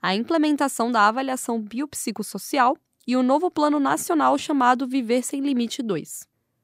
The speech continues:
A questão da análise biopsicossocial já está prevista por lei desde dois mil e quinze, mas segue sem regulamentação no Brasil.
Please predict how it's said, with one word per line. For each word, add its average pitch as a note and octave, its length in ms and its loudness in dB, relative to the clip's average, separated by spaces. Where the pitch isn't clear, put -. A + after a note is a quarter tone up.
A F#3+ 80 0
questão D#4 520 -2
da - 80 0
análise B3 560 2
biopsicossocial G3+ 1200 -2
já G3 100 0
está G#3 220 -2
prevista A#3 420 -4
por B3 220 0
lei A3 240 2
desde A3 280 -2
dois C4 220 -2
mil C#4+ 120 2
e - 20 -12
quinze, F3 440 -6
mas F#3+ 220 -2
segue A3 300 -2
sem A#3 260 -2
regulamentação C4 720 -2
no A#3 80 0
Brasil. B3 380 -2